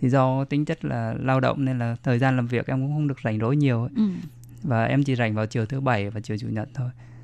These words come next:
Speaker 1: Thứ bảy em vẫn đi làm nên là em tận dụng cái thời gian từ năm giờ tan ca thì mình về, mình ở lại, mình tập với mọi người, mình ra dạy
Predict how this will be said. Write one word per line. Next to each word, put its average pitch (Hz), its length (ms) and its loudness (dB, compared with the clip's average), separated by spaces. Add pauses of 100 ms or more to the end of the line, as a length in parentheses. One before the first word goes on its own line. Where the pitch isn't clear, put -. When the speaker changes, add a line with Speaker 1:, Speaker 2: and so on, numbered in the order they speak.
(180)
Speaker 1:
Thứ 151 100 8
bảy 139 200 8
em 131 120 4
vẫn 143 120 2
đi 156 100 2
làm 117 340 0 (200)
nên 131 180 2
là 117 200 -2 (1000)
em 135 180 2
tận 127 180 4
dụng 123 140 -2
cái 143 60 0
thời 127 180 2
gian 131 260 2
từ 117 200 0
năm 131 280 2
giờ 110 480 -2
tan 131 220 2
ca 123 360 2 (560)
thì 127 120 2
mình 113 180 2
về, 110 300 0
mình 113 240 -2
ở - 120 -4
lại, - 260 -4
mình 113 120 -4
tập 120 240 0
với 135 80 -2
mọi 127 180 0
người, 107 320 -2 (260)
mình 113 140 2
ra 117 180 -2
dạy 117 320 -2